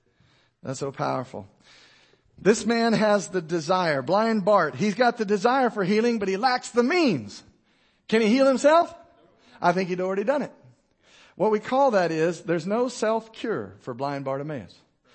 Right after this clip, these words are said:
Guess who else in this room faced the same situation? You and me. <laughs> There is no self-cure. We had a sin problem. So,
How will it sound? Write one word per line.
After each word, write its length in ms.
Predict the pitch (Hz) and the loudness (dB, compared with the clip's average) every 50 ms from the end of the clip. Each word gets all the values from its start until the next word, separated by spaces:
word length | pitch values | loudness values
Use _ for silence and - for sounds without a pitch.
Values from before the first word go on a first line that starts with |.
| _ _ _ _ _ _ - | _ _ _ _ _ _ -4
Guess 240 | 151 190 220 220 - | -2 -2 0 0 -2
who 160 | 233 233 226 | -2 0 0
else 240 | 226 233 226 226 208 | 0 0 0 -2 -6
in 100 | 190 180 | -6 -6
this 200 | 180 160 - 170 | -6 -8 -8 -8
room 240 | 170 170 170 175 | -6 -6 -6 -6
faced 300 | 165 180 180 175 160 - | -6 -4 -4 -4 -6 -8
the 80 | - 120 | -12 -12
same 280 | - - 185 185 190 185 | -8 -6 -4 -4 -4 -6
situation? 680 | 185 196 190 - 202 180 170 151 127 - - 107 90 90 _ _ _ _ _ _ _ _ - | -8 -10 -10 -8 -6 -6 -4 -4 -6 -8 -12 -16 -18 -20 _ _ _ _ _ _ _ _ -10
You 220 | 117 131 139 143 | -8 -6 -4 -4
and 120 | 156 156 156 | -4 -6 -6
me. 200 | 135 104 92 - - - | -6 -8 -8 -10 -2 0
<laughs> 840 | 202 208 - - 214 - - - 208 - - - - - 190 - | 0 2 2 2 0 2 4 4 2 2 2 -2 -16 -18 -10 -2
There 180 | - 196 226 240 | 2 4 6 6
is 180 | 262 294 302 277 | 6 6 4 6
no 180 | 311 320 320 | 6 6 6
self-cure. 880 | - - 320 320 320 320 311 320 - - 339 370 381 381 349 285 180 - - - - | 6 6 6 6 6 6 6 4 2 2 2 4 6 6 6 6 4 2 -2 -8 -4
We 140 | - 294 339 | 0 6 8
had 260 | 302 339 349 359 349 | 8 8 8 8 6
a 40 | 320 | 4
sin 360 | - - 427 440 415 381 302 | 6 6 6 6 6 4 4
problem. 540 | - 247 269 254 220 190 160 135 117 101 - - _ _ _ _ _ _ - - - - - | 6 6 8 8 8 6 4 2 -2 -6 -8 -16 _ _ _ _ _ _ -20 -20 -20 -18 0
So, 420 | - - 247 254 254 233 190 - | 4 6 8 8 8 6 6 2